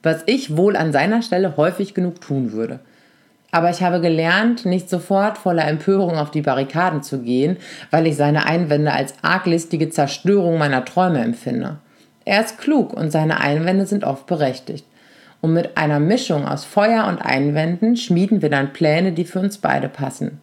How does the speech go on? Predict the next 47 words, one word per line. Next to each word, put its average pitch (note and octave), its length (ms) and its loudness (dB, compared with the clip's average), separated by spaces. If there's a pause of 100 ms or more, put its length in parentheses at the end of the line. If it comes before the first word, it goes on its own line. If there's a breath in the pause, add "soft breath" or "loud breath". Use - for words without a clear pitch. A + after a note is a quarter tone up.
(160)
Für E3 140 0
uns D#3 140 0
alle, E3+ 340 0 (140)
denn C#3+ 160 2
wir C#3+ 60 0
sind C#3 180 0
ja D3+ 140 0
zu D#3 120 -8
viert. - 360 -2 (1200 soft breath)
Es D3+ 140 -2
gibt F#3 180 0
Tage, B3 400 4
da F3+ 160 4
würde F#3+ 240 4
ich G3 100 0
am D#3+ 140 2
liebsten F#3 340 0
sofort F3+ 440 0
laut D#3 400 2
lospoltern, C3+ 840 0
wenn C3 160 0
mir C3 80 -2
etwas B2+ 320 -8
nicht C#3 160 -4
passt. - 420 -10
Und F3+ 140 -4
oft - 280 2
genug C4+ 300 0
tue D3 260 -2
ich - 100 -10
das - 200 -4
auch. - 320 -2 (800 soft breath)
Aber E3+ 120 4
mit G#3 180 2
den G#3+ 160 4
Jahren A#3 320 2
unserer E3 240 0
Beziehung A#3+ 720 0
wächst G3 300 0
in F3+ 180 0
mir F3+ 220 0
auch E3 80 -2
das D3+ 180 -2
Vermögen, E3+ 500 2
mich D#3+ 160 0
mal C#3+ 220 0
zurückzunehmen. D3 920 -4